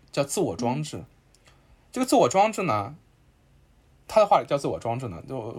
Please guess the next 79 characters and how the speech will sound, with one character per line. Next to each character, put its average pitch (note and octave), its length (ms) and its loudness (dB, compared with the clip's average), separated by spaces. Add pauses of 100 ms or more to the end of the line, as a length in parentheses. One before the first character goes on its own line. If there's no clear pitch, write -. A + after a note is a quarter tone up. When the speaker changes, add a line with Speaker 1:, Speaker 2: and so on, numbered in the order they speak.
Speaker 1:
他 G#3 180 4
也 D#3+ 80 0
管 - 140 -4
它 C3+ 80 -8
叫 F3 100 -2
做 F3 220 -6
事 - 160 -2
儿， - 120 -2 (840)
就 B3+ 120 -4
是 A#3+ 120 0
你 B2+ 160 -2
做 F#3 320 2
一 A2+ 40 -2
个， - 80 -4 (160)
你 C3+ 120 -8
做 F#3+ 180 2
一 F3 60 2
个 G3+ 60 -4
事 - 120 2
儿， - 140 2 (1200)
这 - 120 0
个 D4+ 80 2
事 - 120 2
儿 D#3 120 6
是 D#3+ 100 -6
你 A2+ 80 -4
的 F#2 80 -6
核 - 220 -6
心 D#3+ 180 -4
关 D3 220 0
切。 - 260 -8 (1040)
对 B3 80 0
我 D3 120 6
来 E2+ 100 -2
说 C3 80 -2
当 C#3+ 100 0
然 - 80 0
是 C#3+ 60 -4
建 C3+ 240 -4
筑 F2 140 -12
了， D2+ 120 -14 (380)
当 - 100 2
然 D3+ 60 4
我 A#2+ 80 0
觉 F#2+ 60 -4
得 G2 60 -6
现 D#3 120 -6
在 C#3 60 0
也 F#2+ 80 -4
不 - 100 -8
止 - 200 -10
于 D#2+ 100 -12
建 E2+ 200 -12
筑 - 120 -16
了， - 120 -18
对 F3 140 -2
你 A#2+ 140 -4
来 E2 140 -8
说 A2 160 -8
可 - 120 -12
能 E2+ 160 -10
是 G2+ 140 -10
Speaker 2:
嗯。 C4 180 -4 (320)
Speaker 1:
你 A2 160 -4
之 G#2 220 -8
前 G#2+ 220 -4
一 G#2 40 -8
直 G2 120 -8
说 A2 200 -6
的 G#2 80 -8
那 G2+ 100 -6
些 F#2+ 180 -8
你 G2 100 -8
想 A2 180 -6
做 G2+ 160 -12
的 F2+ 60 -8
事 G#2+ 160 -8
情。 - 140 -14 (1400)
Speaker 2:
嗯。 A3+ 160 -10